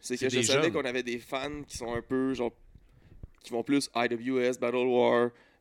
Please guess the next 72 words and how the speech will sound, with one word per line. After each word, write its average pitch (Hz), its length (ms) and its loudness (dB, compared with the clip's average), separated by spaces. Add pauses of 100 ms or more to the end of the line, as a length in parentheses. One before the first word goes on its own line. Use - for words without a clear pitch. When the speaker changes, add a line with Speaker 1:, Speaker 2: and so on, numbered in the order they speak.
(100)
Speaker 1:
euh, 64 440 -6 (220)
L 117 140 0
D 117 100 -4
D 113 140 0
C 123 140 -4
dans 120 100 -4
le 117 80 -6
temps. 123 260 0 (320)
Fait 120 80 -8
que - 20 -6
je 113 40 -8
me 120 80 -4
disais, 139 160 4
le 139 100 6
monde 170 180 0
qui - 80 -16
vont 143 140 0
à 147 40 0
ces 131 140 -2
shows-là, 131 460 2 (460)
il 107 60 -10
y - 20 -6
a 110 60 -6
du 113 100 -16
monde 127 220 -2
aussi 135 180 -8
qui - 140 -14
voit 117 260 -4
pas, 143 280 2
genre, 220 180 -6
puis - 120 -16
qui - 120 -12
mériterait 117 480 -4
d'être 110 200 0
vu. - 300 -10 (400)
Comme 110 160 0
qu'on 123 160 -4
faisait 120 320 2
avec 113 160 2
L 113 80 -4
D 117 100 -8
D 110 180 0
C, 139 340 -4
genre, 127 360 -8 (400)
on 110 60 -14
a 107 60 -8
mis 113 120 -6
du 110 120 -12
monde 120 180 -6
comme 113 140 -8
ça, 117 180 -2
qu'on, 107 340 -10 (380)
on, 110 80 -12
mais 113 180 -6
on 113 100 -4
trouvait 123 200 0 (400)
qu'ils 135 140 -6
luttaient 123 220 -2
full 254 300 -4
dans 180 140 -2
d'autres 185 200 -2
feds, 170 300 0
mais 101 100 -10
qu'ils 123 160 -12
luttaient 123 200 -4
pas 139 160 2
dans 120 80 -10
les 117 360 -10
autres 107 200 -10
feds. 127 220 2
Fait 117 100 -8
qu'on, 110 160 -12